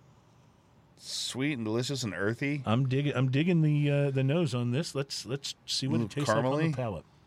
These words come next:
Speaker 1: Hmm.
Speaker 2: Ding, ding, ding, ding, ding. I like it.
Speaker 1: I'm for it.
Speaker 2: Yeah. <laughs> Yeah, it is. It does have a real sweetness to it. It reminds you almost like it, it,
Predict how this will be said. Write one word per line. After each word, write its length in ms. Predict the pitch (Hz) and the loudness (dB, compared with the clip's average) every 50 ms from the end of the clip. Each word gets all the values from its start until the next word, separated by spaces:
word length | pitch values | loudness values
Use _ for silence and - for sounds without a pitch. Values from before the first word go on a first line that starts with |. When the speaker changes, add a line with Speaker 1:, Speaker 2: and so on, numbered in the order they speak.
| _ _ _ - - _ - - _ - - - - - _ _ _ - - - _ _ | _ _ _ -20 -20 _ -20 -20 _ -20 -20 -20 -20 -20 _ _ _ -20 -20 -20 _ _
Speaker 1:
Hmm. 420 | - 135 131 110 98 87 82 80 82 82 - - - - - - - - - - _ _ _ _ _ _ _ _ _ _ - _ _ _ _ _ _ - - - - - - - - - _ _ _ _ _ - - - - - - - _ _ _ _ _ _ _ _ - - _ _ - | -10 -8 -6 -6 -6 -8 -10 -12 -14 -16 -18 -20 -20 -20 -20 -20 -20 -20 -20 -20 _ _ _ _ _ _ _ _ _ _ -20 _ _ _ _ _ _ -20 -20 -20 -20 -20 -20 -20 -20 -20 _ _ _ _ _ -20 -20 -20 -20 -20 -20 -20 _ _ _ _ _ _ _ _ -20 -20 _ _ 0
Speaker 2:
Ding, 140 | 156 160 165 | 2 4 4
ding, 140 | 165 165 165 | 4 4 4
ding, 160 | 165 170 170 | 4 4 4
ding, 160 | 170 170 170 | 4 4 4
ding. 340 | 165 175 175 180 180 170 175 - | 4 4 4 2 2 0 0 0
I 60 | 131 | 0
like 220 | 131 139 151 - | 0 0 0 -2
it. 100 | 123 - - | -4 -6 -4
Speaker 1:
I'm 120 | 131 165 165 | -4 -4 -2
for 220 | - 147 147 143 | 0 0 0 0
it. 60 | - - - - - - | -2 -6 -12 -8 -2 0
Speaker 2:
Yeah. 120 | 143 - - - - | 0 0 0 0 -2
<laughs> 80 | 156 - - - - - - - - - - | -4 -4 -4 -10 -20 -20 -20 -20 -20 -4 0
Yeah, 140 | 190 185 - - | 2 2 4 4
it 140 | 202 208 | 2 2
is. 160 | 220 196 - - - - - | 2 2 0 -2 -6 -4 0
It 140 | - 180 - | 2 2 4
does 220 | - 247 330 320 | 4 4 4 4
have 140 | - 370 349 | 2 0 2
a 60 | 320 | 2
real 240 | 170 151 175 180 151 | 4 4 4 4 2
sweetness 540 | - - - - 170 165 220 233 156 127 - | 2 0 0 0 0 0 0 2 0 -2 0
to 100 | - 127 | 0 0
it. 40 | 120 | 2
It 20 | |
reminds 260 | 127 151 196 214 202 | 2 4 4 4 4
you 60 | 208 190 | 2 2
almost 380 | 165 175 180 185 170 - - 151 | 2 2 2 4 2 2 2 0
like 160 | 143 131 - - - - - - - - - - - - _ _ _ _ - | 0 0 -2 -10 -20 -20 -20 -20 -20 -20 -20 -20 -20 -20 _ _ _ _ 0
it, 100 | 156 - - | 0 2 2
it, 160 | 151 151 - | 0 0 -2